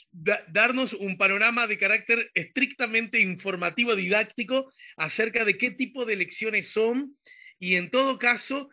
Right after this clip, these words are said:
por qué estas elecciones también necesitan de las paso,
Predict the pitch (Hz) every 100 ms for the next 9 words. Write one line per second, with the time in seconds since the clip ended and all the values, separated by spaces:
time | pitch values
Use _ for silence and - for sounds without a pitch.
0 | _ - 196 190 311 - - 247 208 -
1 | 254 - 208 240 311 233 - 170 185 175
2 | 180 175 160 160 - - 170 165 - 196